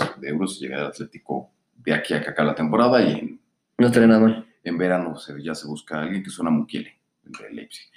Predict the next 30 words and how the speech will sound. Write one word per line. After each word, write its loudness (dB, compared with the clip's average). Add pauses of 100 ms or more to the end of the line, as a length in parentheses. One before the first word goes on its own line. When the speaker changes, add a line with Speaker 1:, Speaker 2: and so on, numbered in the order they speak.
Speaker 2:
No 4
estaría 4
nada 2
mal. 4
Speaker 1:
Y 4
yo 4
te -2
lo -4
digo, 0
yo -8
veo -4
a -4
Dusan -8
Vlahovic -12
llegando -16
al -20
Atlético. -20 (1300)
Speaker 2:
Podría 6
ser, 6
güey, 4
o -4
sea, 4
no, 10
no 4
te 2
lo 4
niego. 0 (160)
Speaker 1:
Te -2
digo, -4 (160)
Barça-Madrid, 2